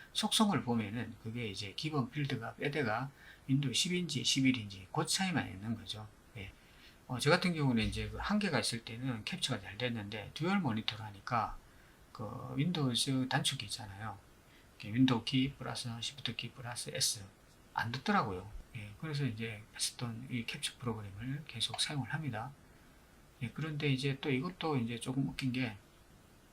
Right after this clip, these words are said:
전에는 이제 저장을 따로 시킬 수가 있었는데 이번에 또 해보니까 그냥 바탕화면에 이제 바로 저장이 돼버리더라고요.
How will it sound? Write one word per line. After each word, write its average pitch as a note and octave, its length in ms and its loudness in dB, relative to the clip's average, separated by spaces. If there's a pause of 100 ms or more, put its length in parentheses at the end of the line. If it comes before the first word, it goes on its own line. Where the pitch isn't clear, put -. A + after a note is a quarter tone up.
(100)
전에는 F3 360 4
이제 G#2+ 120 0
저장을 C#3 420 4
따로 D3+ 200 2
시킬 C#3 260 2
수가 A#2 200 2
있었는데 G2+ 640 12
이번에 D3 340 0
또 B2 160 -4
해보니까 A#2 640 -2 (240)
그냥 E3 200 0
바탕화면에 C#3 800 4
이제 F#2+ 280 -10
바로 G2+ 240 -8
저장이 A2+ 400 0
돼버리더라고요. F#2 760 -10